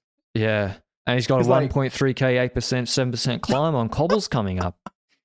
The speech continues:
Speaker 2: Exactly. Like, he was, he wa-, he was slapping or, or hammering his own leg at a certain point. Clear that he had cramps. But Group Two was interesting because, like,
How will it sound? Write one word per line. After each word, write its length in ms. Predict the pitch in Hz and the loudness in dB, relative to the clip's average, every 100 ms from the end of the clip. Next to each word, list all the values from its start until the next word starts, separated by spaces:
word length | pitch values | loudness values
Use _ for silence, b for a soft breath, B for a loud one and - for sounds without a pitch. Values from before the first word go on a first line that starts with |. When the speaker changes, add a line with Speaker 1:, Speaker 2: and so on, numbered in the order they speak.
| - - | -8 -4
Speaker 2:
Exactly. 500 | 165 170 208 214 151 | -2 -2 -2 -2 0
Like, 220 | 156 156 | 0 0
he 60 | |
was, 200 | 180 160 | -2 -2
he 160 | - 170 | 0 0
wa-, 160 | 185 143 | 2 0
he 140 | 160 | 0
was 160 | 170 147 | 0 -2
slapping 580 | 208 226 233 240 214 | -2 -2 0 0 0
or, 300 | 202 175 156 _ _ - | 0 0 -4 _ _ -4
or 140 | 156 | -2
hammering 360 | 143 214 226 214 | 0 0 0 0
his 140 | 196 | 0
own 140 | 185 180 | 0 0
leg 160 | 170 190 | 0 0
at 80 | 196 | -2
a 60 | |
certain 340 | 190 196 175 175 | -2 -4 -4 -4
point. 460 | 196 196 196 185 _ - | -4 -2 -4 -8 _ -2
Clear 180 | 262 | 0
that 140 | 226 165 | 2 0
he 60 | |
had 220 | 143 135 127 | 0 -2 -2
cramps. 500 | 151 143 170 160 - _ _ _ - | -2 -2 -4 -6 -14 _ _ _ -4
But 260 | 196 180 180 | -4 -4 -2
Group 260 | 220 233 | -2 0
Two 120 | - | 0
was 180 | 302 247 | 0 2
interesting 360 | 254 269 208 160 | -2 -2 -2 -2
because, 180 | 196 180 | -2 0
like, 340 | 185 180 | 0 0